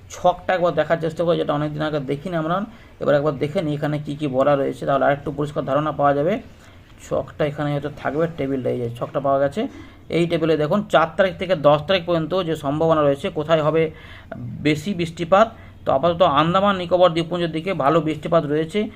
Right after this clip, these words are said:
অরুণাচল প্রদেশে সাত তারিখ থেকে বৃষ্টিপাত বাড়বে। আসাম, মেঘালয় মোটামুটি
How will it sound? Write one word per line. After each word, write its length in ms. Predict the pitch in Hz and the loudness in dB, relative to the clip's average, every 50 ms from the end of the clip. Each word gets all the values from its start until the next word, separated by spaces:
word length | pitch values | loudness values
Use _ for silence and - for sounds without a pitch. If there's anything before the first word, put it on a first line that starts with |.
| - - - - - - | -16 -20 -20 -20 -20 -10
অরুণাচল 400 | - - 147 151 165 175 165 190 | -2 0 2 2 2 2 2 0
প্রদেশে 360 | 170 269 262 - - 170 196 | 0 2 0 0 -2 -2 -4
সাত 300 | 175 - - - 156 - - | -4 -2 0 0 0 0 0
তারিখ 200 | - 185 175 170 | 0 -2 -2 -2
থেকে 160 | - 175 165 | -4 -6 -4
বৃষ্টিপাত 360 | 160 160 160 160 170 175 165 147 | -4 -4 -4 -2 0 0 0 2
বাড়বে। 500 | 139 139 139 143 143 147 147 175 202 220 220 - - - - - | 2 4 4 4 4 4 2 0 -2 -4 -6 -12 -20 -20 -14 -4
আসাম, 360 | - 139 143 143 - 196 190 | -2 0 0 2 0 0 0
মেঘালয় 480 | 180 180 180 165 165 170 175 190 202 202 | 0 0 -2 0 2 2 4 4 4 2
মোটামুটি 480 | 175 156 143 165 165 170 170 170 185 | 2 0 2 2 2 2 0 -2 -4